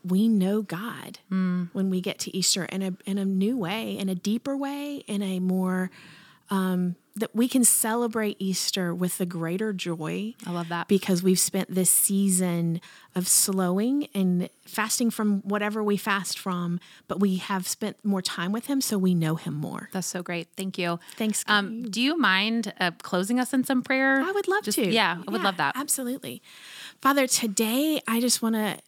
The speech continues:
Speaker 1: pause and give you thanks. Thank you for the process and the season that we are in that helped remind us of our brokenness and reminds us as, of our need for you. May we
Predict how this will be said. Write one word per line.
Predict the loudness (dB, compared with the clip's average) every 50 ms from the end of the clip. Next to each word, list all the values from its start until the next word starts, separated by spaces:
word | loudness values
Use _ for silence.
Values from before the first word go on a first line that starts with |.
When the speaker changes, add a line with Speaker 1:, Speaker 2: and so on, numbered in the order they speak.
| _ _ _
Speaker 1:
pause | -10 -6 -4 -4 -4 -2 -4 -4 -2 -2 -2 -2 0
and | 0 0 0
give | 0 0 0 0 -2 -4 -4
you | -4 -4 -4 -4
thanks. | -6 -8 -8 -8 -10 -4 -2 0 0 0 -2 -6 _ _ _ _ _ _ _ _ -20 -20 -20 -20 -20 _ _ 0
Thank | 0 2 2 2 0
you | -2 -2 -2
for | -4 -8 -6 -6 -4 -2 -2 -2 -2 -2 -4 -4 -6 -10 _ _
the | -4 -4 -4 -4
process | -4 -8 -6 -6 -6 -4 -6 -6 -6 -6 -4 -2 -2 -2 0
and | -2 -2
the | 0 2
season | 2 2 2 2 0 0 0 0 0
that | 0 -2 0 0
we | 0 0 0
are | -2 -4 -4
in | -4 -2 -2 0 0 0 0 0 -2
that | -4 -6 -6
helped | -8 -10 -10 -10 -8 _ -6 -6 -2
remind | 0 0 2 2 2 2 0 0 0 0
us | 0 -2 0 0 0 -2 -2 -4 -4
of | -2 -2 -2 -2 -4 -6 -6 -6
our | -6 -4
brokenness | -2 -2 -2 -2 -2 -2 0 0 0 -2 -4 -2 -2 -2 -2 -4 -2
and | 0 2 2
reminds | 4 2 2 2 2 0 0 0
us | 0 0 0 -2
as, | -4 -6 -6 -10 _ -4
of | 0 0
our | 2 2 2
need | 4 4 6 6 4 4 2 0
for | -2 -4 -4
you. | -4 -2 0 0 2 2 2 0 -2 -4 -8 _ _ _ -20 -20 -20 -20 -20 -20 -20 -14 _ 4
May | 4 6 6 4 4
we | 4 0 0 2 2 0 0 -2